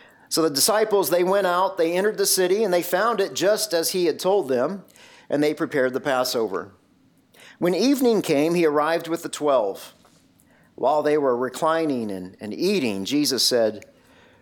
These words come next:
"Truly, I tell you, one of you will betray me, one who is eating with me."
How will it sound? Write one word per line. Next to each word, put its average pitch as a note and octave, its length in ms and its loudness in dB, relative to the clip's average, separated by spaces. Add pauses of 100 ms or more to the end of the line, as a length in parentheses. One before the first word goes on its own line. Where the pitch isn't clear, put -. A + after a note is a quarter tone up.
(220)
"Truly, C3 420 2
I G#2 100 2
tell D#3+ 300 -2
you, C#2+ 260 -10 (560)
one F3 280 0
of C#3+ 140 0
you A2+ 240 -2
will B2 300 0
betray C3+ 420 -2
me, C#2+ 300 -8 (800)
one B2+ 240 0
who C#3+ 120 0
is B2+ 160 -2
eating A2 440 -2
with A2 260 -4
me." C2 240 -14